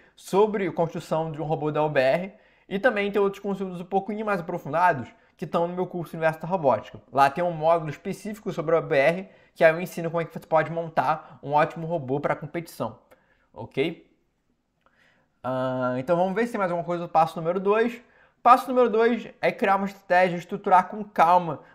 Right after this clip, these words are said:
o seu robô. Então esse passo, às vezes, é também bas-, bastante teórico, bastante, bastante, ah, escrito ali que você vai ter que pontuar.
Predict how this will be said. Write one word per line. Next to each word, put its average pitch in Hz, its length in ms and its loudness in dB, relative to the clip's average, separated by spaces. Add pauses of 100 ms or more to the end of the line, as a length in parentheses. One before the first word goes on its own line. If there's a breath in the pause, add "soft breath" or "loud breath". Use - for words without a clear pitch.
(100)
o 147 100 -10
seu 151 160 -2
robô. 147 460 -2 (260 soft breath)
Então 160 240 -2
esse 202 160 0
passo, 196 360 6
às 165 80 -6
vezes, 170 360 -6
é 165 240 4
também 175 300 -4
bas-, 156 300 0
bastante 190 520 -2
teórico, 170 520 4
bastante, 165 580 -4 (300 soft breath)
bastante, 160 680 0 (920)
ah, 143 520 2
escrito 220 540 -4
ali 160 240 0
que - 80 -10
você 156 160 -6
vai 151 120 2
ter 151 100 -10
que - 80 -20
pontuar. 160 720 2